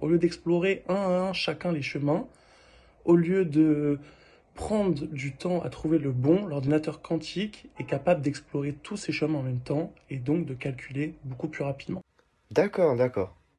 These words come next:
Speaker 2: Mais, euh, dans votre définition et lorsque vous parliez, vous nous avez parlé, euh, de qubits. Qu-, qu-, qubits, qubits, je le dis bien.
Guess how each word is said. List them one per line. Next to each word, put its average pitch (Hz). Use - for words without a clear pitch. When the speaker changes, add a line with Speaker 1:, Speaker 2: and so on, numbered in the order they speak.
Speaker 2:
Mais, 131
euh, 135
dans 160
votre 208
définition 127
et 120
lorsque 104
vous 110
parliez, 147
vous 131
nous 147
avez 151
parlé, 151
euh, 113
de 107
qubits. 147
Qu-, -
qu-, 120
qubits, -
qubits, -
je -
le 117
dis 117
bien. 135